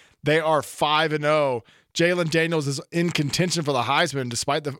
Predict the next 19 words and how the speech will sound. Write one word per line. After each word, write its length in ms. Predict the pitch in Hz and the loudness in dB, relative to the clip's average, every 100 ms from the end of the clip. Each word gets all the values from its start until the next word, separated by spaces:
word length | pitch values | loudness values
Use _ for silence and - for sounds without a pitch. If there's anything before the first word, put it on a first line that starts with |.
| - | -12
despite 340 | 127 123 156 156 | -4 -2 0 0
his 160 | 135 | 0
record 200 | 147 131 | -2 -2
with 120 | 113 | -6
seventeen 440 | - 160 156 147 147 | -2 -2 0 0 0
hundred 240 | 156 147 | 0 -2
y-, 80 | 135 - - | -2 -4 -6
pass 340 | 156 147 143 | 0 0 0
yards, 300 | 147 131 123 - - - | 0 0 -4 -10 -20 -8
sixteen 600 | - 185 - - 180 156 | 0 0 0 -2 -2 0
T 200 | - 175 | 0 0
Ds. 400 | 156 156 135 - - - | 2 0 -2 -8 -18 -10
Now, 140 | - 151 | -2 0
Brandon 400 | 135 190 208 170 | 4 2 2 -2
Cook, 380 | - 220 170 - _ _ _ _ | 0 2 0 -6 _ _ _ _
Missouri's 420 | - 135 175 190 175 | -2 2 2 2 -2
quarterback, 560 | 156 165 151 151 147 | -2 -2 0 0 0
is 140 | 147 131 | -2 -2
nothing, 520 | 165 160 165 147 | -2 0 -2 -2